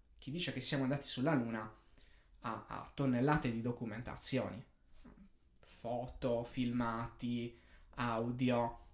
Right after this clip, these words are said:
ma anche i documenti tecnici sono tantissimi e si corroborano tutti tra loro, no? Chi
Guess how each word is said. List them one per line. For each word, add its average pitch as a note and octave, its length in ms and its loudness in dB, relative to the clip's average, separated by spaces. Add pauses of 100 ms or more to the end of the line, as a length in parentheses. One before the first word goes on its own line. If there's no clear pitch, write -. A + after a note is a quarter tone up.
(140)
ma B2+ 140 -2
anche D#3 200 2
i C#3+ 40 4
documenti C3 600 4
tecnici B2+ 540 4
sono A#2+ 560 -2
tantissimi B2 800 0
e C#3 80 -4
si - 180 0
corroborano B2+ 640 2
tutti B2 240 -2
tra A#2 180 -2
loro, C3 500 4 (200)
no? C#3+ 240 0 (380)
Chi B3 260 4